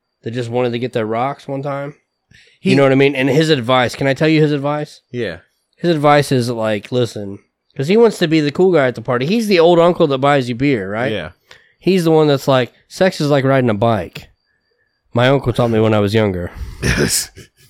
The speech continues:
Speaker 1: <laughs> That's what he looks like.
Speaker 2: He looks like a guy that tries too hard for sex.
Speaker 1: Abso-fucking-lutely. Well, okay, so I'm gonna take a selfie. What is that, a fucking suit with a silk fucking cloth?
Speaker 2: And a top hat.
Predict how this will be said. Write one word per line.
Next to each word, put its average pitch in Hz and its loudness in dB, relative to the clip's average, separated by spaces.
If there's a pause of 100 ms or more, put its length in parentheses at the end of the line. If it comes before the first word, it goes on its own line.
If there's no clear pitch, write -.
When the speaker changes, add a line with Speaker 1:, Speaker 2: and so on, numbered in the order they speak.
(200)
Speaker 1:
<laughs> - -20
That's - 2
what 240 2
he 185 2
looks 190 2
like. 107 0 (440)
Speaker 2:
He 165 2
looks 220 2
like 190 2
a 156 -2
guy 143 2
that 113 -4
tries 135 0
too 113 -6
hard 107 -6
for - -20
sex. - -12
Speaker 1:
Abso-fucking-lutely. 147 0 (180)
Well, 175 4
okay, 151 2
so 151 0
I'm 165 4
gonna 196 4
take 160 2
a 131 0
selfie. 127 0 (380)
What 170 2
is 143 2
that, 123 2
a 104 -2
fucking 131 0 (200)
suit 151 0
with 135 -2
a 117 0
silk - -2
fucking 143 -4
cloth? 139 -2
Speaker 2:
And 123 -2
a 117 -4
top 127 -2
hat. 95 -8